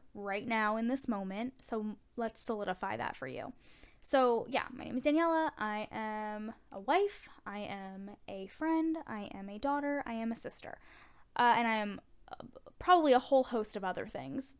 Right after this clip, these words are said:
uh, but I probably won't say them. Anyway,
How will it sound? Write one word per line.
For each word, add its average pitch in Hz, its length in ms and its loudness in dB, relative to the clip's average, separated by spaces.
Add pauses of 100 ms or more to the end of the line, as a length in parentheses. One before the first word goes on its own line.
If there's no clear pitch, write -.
(220)
uh, 220 260 4 (140)
but 202 140 -2
I 110 100 -4
probably - 280 -8
won't - 160 -12
say - 120 -8
them. - 160 -8 (540)
Anyway, 214 500 4